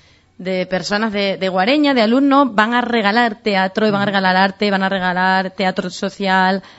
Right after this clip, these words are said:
Speaker 1: eh, drama, trabajo comprometido a, a, a todo el pueblo de Guareña y además pues les van a abrir los brazos a, a una serie de compañías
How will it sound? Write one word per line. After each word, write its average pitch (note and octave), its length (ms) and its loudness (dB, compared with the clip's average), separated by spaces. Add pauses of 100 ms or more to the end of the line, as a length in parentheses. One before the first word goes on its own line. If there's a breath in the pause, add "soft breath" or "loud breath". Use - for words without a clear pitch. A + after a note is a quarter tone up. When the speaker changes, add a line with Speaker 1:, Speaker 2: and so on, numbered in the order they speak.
(100)
Speaker 1:
eh, F#3+ 240 -2
drama, G3 640 -2
trabajo G3 480 0
comprometido G3 840 -2 (320 loud breath)
a, F3+ 380 0
a, F3+ 220 -6
a F3+ 80 -4
todo A3 160 0
el A3 60 -4
pueblo G#3+ 260 -2
de G3+ 80 0
Guareña G3 460 0
y B3+ 60 2
además F3+ 320 -2
pues G3+ 160 -6
les F3+ 140 -6
van F3 160 -4
a - 20 -6
abrir F3+ 160 -6
los F3 100 -8
brazos F3+ 340 -8
a, E3+ 180 -4
a - 180 -12
una E3+ 200 -6
serie F#3 180 -4
de F3 60 -4
compañías F3+ 520 -4